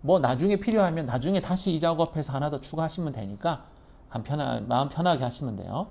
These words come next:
자, 엔터 한번 쳐볼게요. 자, 이제 다 끝났어요. <laughs> 어때요? 상당히 간편하죠? 이제 껐다 켜라고 하거든요. 제가 껴-, 껐다 켜보도록 하겠습니다. 껐다 켜니까 지금 해상도가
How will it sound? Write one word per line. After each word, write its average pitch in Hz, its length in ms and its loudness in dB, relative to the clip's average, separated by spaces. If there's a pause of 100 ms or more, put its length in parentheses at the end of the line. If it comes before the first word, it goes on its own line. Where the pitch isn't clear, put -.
(100)
자, - 120 -12
엔터 131 220 -6
한번 107 180 -6
쳐볼게요. 139 600 -6 (640)
자, 131 200 2
이제 135 160 -2
다 - 120 -6
끝났어요. 226 540 4 (480)
<laughs> - 640 -2
어때요? 135 440 4 (260)
상당히 196 540 2 (220)
간편하죠? 160 760 0 (400)
이제 151 280 4
껐다 240 360 10
켜라고 196 360 10
하거든요. 135 540 0
제가 113 200 -8
껴-, 180 200 2
껐다 214 380 8
켜보도록 131 480 0
하겠습니다. 117 720 -6
껐다 214 340 4
켜니까 208 600 2
지금 156 320 0
해상도가 190 1300 6